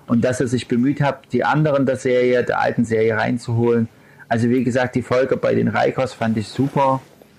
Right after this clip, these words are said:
Weiß nicht, ob's für mich nur, also nein, es war nicht nur Fanservice. Es war halt auch in der Entwicklung von dieser Sochi, in die Begegnung zwischen Kestra und Sochi, hat man ja gemerkt, da haben sie sich, also das hat, das hat für mich funktioniert, ja.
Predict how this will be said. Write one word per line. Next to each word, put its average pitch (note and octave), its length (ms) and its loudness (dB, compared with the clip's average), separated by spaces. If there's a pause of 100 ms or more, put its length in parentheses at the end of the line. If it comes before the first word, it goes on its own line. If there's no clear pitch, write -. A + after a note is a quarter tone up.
(460)
Weiß A2+ 200 0
nicht, B2 160 0
ob's - 320 -8
für - 180 -4
mich A#2+ 220 0
nur, A#2 420 2
also A2+ 200 0 (160)
nein, G#2 280 0
es G2 140 -4
war G#2+ 100 0
nicht A2 140 -2
nur A2 100 2
Fanservice. G#2+ 400 -2
Es A2 120 -6
war B2+ 260 2
halt F3 160 2
auch D#3 180 0
in C#3+ 80 0
der C#3 140 2
Entwicklung E3 420 0
von C#3+ 140 -2
dieser C#3 240 0
Sochi, C#3+ 560 -2 (400)
in A#2+ 100 2
die A#2+ 100 2
Begegnung C3 480 0
zwischen B2 280 -2
Kestra C#3 540 -2
und B2+ 180 0
Sochi, C#3+ 420 0
hat A#2+ 240 -2
man C3 100 0
ja C3 80 2
gemerkt, C3 420 0 (480)
da A2+ 140 0
haben C#3+ 140 2
sie D3 100 0
sich, C3 380 -4 (280)
also A#2 200 -2
das B2 180 -4
hat, D#3 120 -2 (100)
das C3 160 -4
hat D#3+ 120 -2
für D#3 120 -2
mich D#3 260 -2
funktioniert, D#3 720 0
ja. A2 300 0